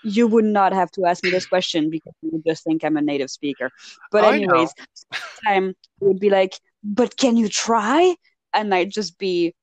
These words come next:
Speaker 1: like, staring at them right in the eyes and say, "Howdy, y'all." <laughs> And they'd be like, "What the fuck was that?" And I'm like, "That's, that's the only thing I could think of that sounds American. I don't know."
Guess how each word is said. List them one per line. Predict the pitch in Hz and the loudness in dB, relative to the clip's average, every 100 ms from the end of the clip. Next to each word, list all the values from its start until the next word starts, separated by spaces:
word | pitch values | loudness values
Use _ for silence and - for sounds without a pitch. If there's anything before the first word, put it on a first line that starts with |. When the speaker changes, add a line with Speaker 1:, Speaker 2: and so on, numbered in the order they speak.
| _ _ _ 185 | _ _ _ -2
Speaker 1:
like, | 175 165 - _ | -2 -2 -12 _
staring | - - 220 202 | -6 0 2 4
at | 196 196 | 2 0
them | 208 208 | 0 0
right | 185 180 | 0 0
in | 196 | -2
the | 208 202 | -2 2
eyes | 180 185 185 | 2 2 -2
and | 185 | -6
say, | - 180 185 185 - _ _ _ _ _ _ _ _ | -2 2 2 0 -6 _ _ _ _ _ _ _ _
"Howdy, | 180 202 214 381 359 208 | -4 0 2 2 2 2
y'all." | 175 175 220 285 | 4 6 4 4
<laughs> | - - - 269 | 2 0 -2 -2
And | 285 - | 0 0
they'd | 392 453 | -2 0
be | 466 | 2
like, | 415 403 | 4 4
"What | 427 | 2
the | 453 | 0
fuck | - 359 - 587 | 0 -4 0 -2
was | - - | -2 -2
that?" | 330 403 - | 2 2 2
And | 330 302 | -4 -4
I'm | - | -4
like, | 359 330 | -4 -2
"That's, | 381 - - - - _ | -4 -6 -18 -18 -18 _
that's | 330 311 311 | -6 -4 -2
the | 302 | -2
only | 302 311 | 0 0
thing | 339 330 | 0 -2
I | |
could | 320 339 - | -2 -6 -6
think | 349 440 359 | -10 -4 0
of | 330 320 | 2 2
that | 311 | -2
sounds | - 294 302 | 0 0 2
American. | 240 233 233 311 415 403 330 | -2 -4 0 2 4 4 2
I | 302 | 4
don't | 349 392 381 | 4 4 4
know." | 330 339 320 403 | 4 6 4 2